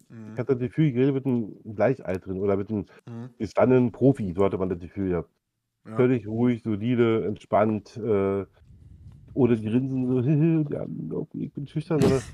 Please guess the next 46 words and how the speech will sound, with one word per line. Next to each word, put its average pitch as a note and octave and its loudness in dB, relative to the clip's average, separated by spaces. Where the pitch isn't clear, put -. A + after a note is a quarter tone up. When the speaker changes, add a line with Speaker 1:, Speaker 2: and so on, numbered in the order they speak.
Speaker 1:
<laughs> - -20
Speaker 2:
der C3+ 4
wirklich C#3+ -2
einfach: C#3+ 2
"Ja, C3+ 0
alles A#2 -10
klar", B2 -6
und A#2+ -4
dann A2 -6
hat A2 -8
er C3+ 0
wirklich B2 -2
ganz B2+ -4
cool C3+ 4
so, A#2+ 2
der F#2 -2
ist A#2 -8
einfach G#2+ -10
cool, A#2+ -2
der G#2+ -6
Typ. F2+ -10
Der A2+ -4
ist F2+ -8
einfach C3 -4
Speaker 1:
Mhm. G#2+ -4
Speaker 2:
cool, D3+ 4
der B2+ 2
ist A#2 -12
erwachsen, B2 -6
der A2 0
ist, - -10
der F#2+ -2
ist - -10
hier A2 -2
reif, F#2+ 0
der G2 -4
ist, - -10
äh, G2 -8
der F#2 -2
ist F#2 -6
geistig G2 -2
weiter F2+ -4
als E2 -8
viele E2+ -8
andere. D#2 -12
Speaker 1:
Mhm. A2 -4